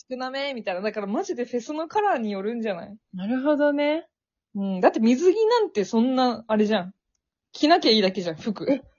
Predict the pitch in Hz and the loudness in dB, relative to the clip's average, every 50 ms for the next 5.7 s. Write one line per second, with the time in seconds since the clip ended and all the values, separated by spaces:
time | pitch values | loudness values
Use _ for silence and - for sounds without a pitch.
0 | 247 - - 277 311 302 277 254 233 247 254 262 294 285 285 - 349 392 381 415 | -14 -8 -6 -4 -2 2 4 4 6 6 4 2 -2 -4 0 4 4 6 6 6
1 | 403 - 294 269 277 285 285 302 294 302 311 311 302 302 269 254 240 233 226 - | 6 6 6 6 6 6 6 6 6 6 4 4 4 4 4 4 2 0 -2 -2
2 | 226 - 240 233 233 247 254 233 226 233 233 254 277 330 320 302 269 240 240 240 | 0 2 4 4 4 4 2 0 0 2 2 2 2 4 4 4 4 4 4 4
3 | 240 262 254 - - 240 220 214 208 208 214 233 208 202 196 190 165 - 220 233 | 2 0 -2 -6 -4 -2 -2 0 0 0 0 2 0 0 0 0 -2 -2 -2 -2
4 | 370 - - 359 - - 311 349 - - 302 349 _ _ - - 480 480 453 415 | -2 -2 -2 -2 0 0 -2 -2 -2 -4 -6 -6 _ _ -18 -16 -14 -12 -12 -12
5 | 349 - - 294 339 330 294 233 240 269 277 381 440 | -10 -6 -2 -2 -2 -2 -2 -2 -2 -2 0 0 0